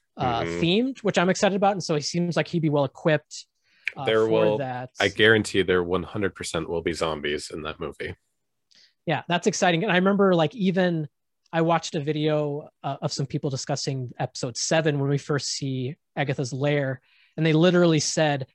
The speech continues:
Speaker 1: "I wouldn't be surprised if Sam Raimi directed that scene," 'cause it was very Sam Raimi, uh,
Speaker 2: That's an
Speaker 1: sty-,
Speaker 2: interesting
Speaker 1: style in terms, 'cause
Speaker 2: Mm-hmm.
Speaker 1: they were like, "Oh, maybe this is gonna feed into that." Obviously, they haven't hinted at that yet, but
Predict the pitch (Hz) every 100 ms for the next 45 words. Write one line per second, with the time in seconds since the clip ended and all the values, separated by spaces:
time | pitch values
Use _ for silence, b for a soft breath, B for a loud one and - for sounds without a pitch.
0 | _ - 160 165 175 165 - 175 160 151
1 | 139 139 160 143 143 143 131 139 - 147
2 | 127 135 - - - 147 135 135 143 151
3 | 127 143 135 131 127 - _ _ _ _
4 | - - 143 135 127 131 127 127 123 -
5 | b b 180 147 151 202 190 - - 180
6 | 151 131 - 180 170 147 160 170 131 175
7 | - 180 175 175 165 170 165 160 160 156
8 | 151 143 151 143 - 160 151 147 143 151
9 | 160 151 165 151 151 135 151 139 143 147
10 | 135 131 - 131 139 - 135